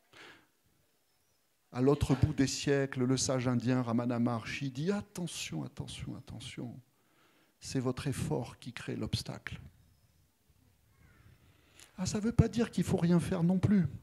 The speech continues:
Mais quelle est la balance juste entre non-agir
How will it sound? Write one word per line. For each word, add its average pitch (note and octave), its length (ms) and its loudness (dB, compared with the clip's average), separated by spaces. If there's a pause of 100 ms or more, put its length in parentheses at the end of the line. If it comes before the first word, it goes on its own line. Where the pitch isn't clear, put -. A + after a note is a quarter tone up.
(1300)
Mais E3 180 2
quelle G3+ 240 0
est G3+ 80 0
la D#3+ 100 4
balance C#3+ 560 2
juste C3 640 -2 (420)
entre C3 380 0
non-agir C3+ 760 4